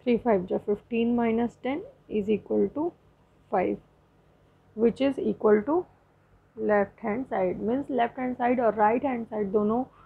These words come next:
यहाँ पे equal हो गए हैं। That means जो हमने answer find किया था m is equal to five, ये बिल्कुल सही है। इस तरह से friends ये question यहाँ पे हमने solve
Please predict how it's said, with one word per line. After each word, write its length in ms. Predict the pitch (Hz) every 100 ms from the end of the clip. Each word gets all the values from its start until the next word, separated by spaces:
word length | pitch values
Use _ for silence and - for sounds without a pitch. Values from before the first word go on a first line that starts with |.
| _ _ _ 220
यहाँ 260 | 214 220 208
पे 100 | 226 - 226
equal 320 | - 269 269
हो 100 | 262
गए 100 | 262
हैं। 160 | 277 277
That 280 | 214 196 233
means 160 | 269 - _ _ 226
जो 120 | 226
हमने 180 | 214 214
answer 320 | 220 214 277
find 360 | - 226 214 202
किया 140 | 196
था 140 | 240 - 254
m 180 | 262
is 100 | 220
equal 220 | 202 202 196
to 100 | 208 226
five, 240 | 214 220
ये 100 | 220
बिल्कुल 400 | 190 202 254 349 - _ _ _ _ _ _ _
सही 240 | - 190 202 202
है। 120 | - -
इस 140 | 247 -
तरह 180 | 269 269
से 140 | 277
friends 320 | 269 262 254
ये 80 | 233
question 360 | 226 214 240 226
यहाँ 220 | 220 233
पे 100 | 233
हमने 220 | 214 214
solve 320 | 214 202 226